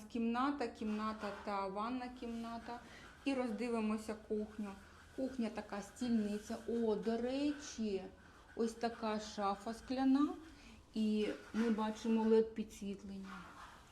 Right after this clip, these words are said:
Сьогодні укладають плінтус, тому трохи шумно.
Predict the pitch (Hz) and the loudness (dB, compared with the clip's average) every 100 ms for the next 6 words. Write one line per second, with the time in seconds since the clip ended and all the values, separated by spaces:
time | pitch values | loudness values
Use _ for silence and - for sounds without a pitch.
0 | - - - - - - 247 240 254 254 | -20 -18 -18 -16 -16 -4 -2 0 0 0
1 | 214 220 220 208 208 190 - - - - | 2 2 2 0 -2 -6 -10 -14 0 4
2 | - - - - - - - - - - | 4 2 -6 -10 -14 -14 -14 -14 -16 -14
3 | - 226 220 247 240 247 214 202 202 - | -6 -2 0 2 4 6 6 4 2 -2
4 | 208 214 226 262 311 - - - - - | 0 2 2 0 -2 -4 -12 -14 -12 -12
5 | - - - - - - - - - - | -14 -18 -14 -14 -14 -16 -14 -12 -12 -12
6 | - 208 214 214 208 - 233 226 226 202 | -4 0 0 2 -2 0 4 4 2 -4
7 | - 233 240 247 | 0 2 4 4